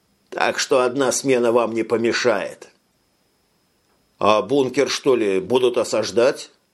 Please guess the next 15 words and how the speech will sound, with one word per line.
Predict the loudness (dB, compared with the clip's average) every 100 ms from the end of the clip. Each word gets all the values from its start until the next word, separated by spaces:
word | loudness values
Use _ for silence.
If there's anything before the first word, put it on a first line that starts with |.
| _ _ _ _ _ _ _ _ _ _ _
«Это | 2 4 4 2 4
уж | 4 2
как | 0 2 2
повезёт». | 2 2 2 0 2 0 -2 -10 -20 _ _ _ _ _ _ _ _ _ _ _ _
Сержант | 0 2 2 -2 0
передёрнул | 0 0 0 0 0 -2 0
затвор | -2 0 2 4
вычищенного | 4 0 -4 -4 -2 0 2 2
оружия, | 2 2 2 2 0 -2 -12 _ _
щёлкнул | -8 2 2 2 -2 -4 -2
ударником | 0 2 0 -2 -8 -4 -6 -6 -8
и, | 0
удовлетворённый | 2 4 2 0 2 2 2 0 -2
своей | -6 0 2 2 2
работой, | 0 0 0 0 -6 -8